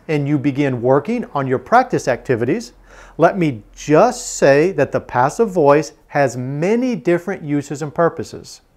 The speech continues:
You need the passive voice in many different circumstances and settings. However, it is not really the purpose of this video series to walk you through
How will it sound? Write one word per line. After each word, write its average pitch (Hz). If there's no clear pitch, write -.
You 165
need 220
the 254
passive 175
voice 143
in 196
many 269
different 190
circumstances 147
and 139
settings. 139
However, 165
it 202
is 180
not 233
really 214
the 151
purpose 180
of 147
this 131
video 175
series 131
to -
walk 156
you 156
through 180